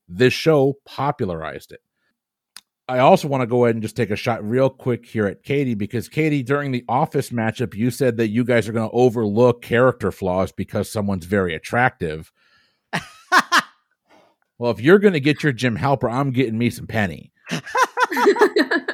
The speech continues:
Speaker 1: Michaela
Speaker 3: stand by
Speaker 1: Coco
Speaker 3: it.
Speaker 1: is freaking, oh, Lordy. Um, this, this isn't close for me because y-, y'all are wrong. Freaking Sheldon's insufferable.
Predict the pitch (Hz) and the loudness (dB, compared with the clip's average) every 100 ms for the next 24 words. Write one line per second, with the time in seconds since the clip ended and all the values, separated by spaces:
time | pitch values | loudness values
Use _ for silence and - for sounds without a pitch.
0 | _ _ _ _ - 127 - 170 165 202 | _ _ _ _ 0 2 4 4 4 6
1 | 156 165 123 107 90 - _ _ _ _ | 6 6 4 2 -4 -20 _ _ _ _
2 | 160 147 113 95 80 _ 135 135 110 87 | -2 -2 -2 -6 -12 _ 0 2 2 0
3 | 82 87 98 92 82 - _ _ - 101 | -6 -4 -4 -4 -8 -16 _ _ -6 -2
4 | 101 98 95 87 _ _ _ _ _ _ | -2 -4 -8 -14 _ _ _ _ _ _
5 | _ _ _ 101 98 147 - 101 110 123 | _ _ _ -10 2 2 2 -4 -2 -2
6 | 110 90 - 95 - 87 85 80 - 87 | -4 -6 -4 -6 -6 -10 -10 -10 -10 -12
7 | - - 95 85 95 127 123 78 76 98 | -12 -20 -20 -16 2 6 6 2 -4 -4
8 | 90 82 - - - - 135 113 156 170 | -4 -8 -18 -20 -8 -4 -2 0 4 4
9 | 156 101 95 - - 113 - 80 69 65 | 2 -2 -8 -10 -2 -2 -2 -12 -12 -14
10 | 50 | -18